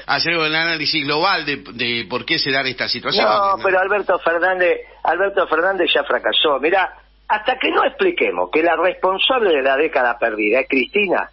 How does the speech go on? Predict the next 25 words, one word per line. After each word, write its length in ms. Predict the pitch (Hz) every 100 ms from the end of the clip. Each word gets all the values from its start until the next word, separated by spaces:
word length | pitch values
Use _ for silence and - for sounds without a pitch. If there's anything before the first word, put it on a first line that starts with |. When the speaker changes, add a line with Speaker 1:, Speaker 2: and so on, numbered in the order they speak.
| _ _ _ _ _ _ _ _ _ _ _ -
Speaker 2:
porque 260 | 113 117
no 140 | 123 139
nos 180 | 120
atrevemos 480 | 123 113 117 123 117
a 60 | 110
decirlo, 680 | 104 139 135 131 127 117
porque 280 | 107 107 110
qué 180 | - 127
sé 160 | - 110 -
yo, 220 | 139 123
qué 120 | 113
sé 140 | -
cuánto, 380 | - 196 - 160 -
vamos 300 | 180 233 220
a 80 | -
seguir 300 | 175 196 202
equivocados. 640 | 185 165 170 - 226 190 - - - -
Y 140 | 196
va 80 | 262
a 120 | 247
ser 120 | 339
una 240 | 277 202 165
catástrofe 720 | 151 - 269 240 190 156 -
electoral, 520 | 123 131 170 170 285 -
¿eh? 200 | -